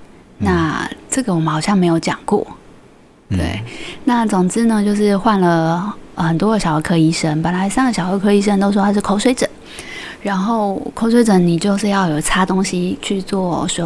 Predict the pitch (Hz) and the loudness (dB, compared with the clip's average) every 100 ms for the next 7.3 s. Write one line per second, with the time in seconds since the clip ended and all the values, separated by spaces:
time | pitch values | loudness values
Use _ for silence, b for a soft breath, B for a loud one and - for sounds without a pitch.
0 | - 190 214 208 156 160 165 165 - 147 | -4 -2 0 -2 -2 0 0 0 0 -2
1 | - 180 196 185 170 175 190 160 - 190 | -2 -2 0 0 0 0 0 0 2 2
2 | 165 165 160 175 175 - 170 175 180 151 | 2 0 0 0 0 0 0 0 0 -2
3 | - - 208 - - - - - - - | -6 -6 -6 -6 -8 -10 -12 -12 -14 -14
4 | B B B B 247 233 202 190 180 175 | B B B B -2 -2 0 -2 -2 0
5 | 175 180 226 220 214 214 214 170 165 156 | 0 0 0 0 0 -2 0 0 0 -2
6 | - 190 190 196 160 - 151 170 196 208 | 0 0 2 0 -2 -4 -2 0 2 0
7 | 180 127 - | 0 -2 -4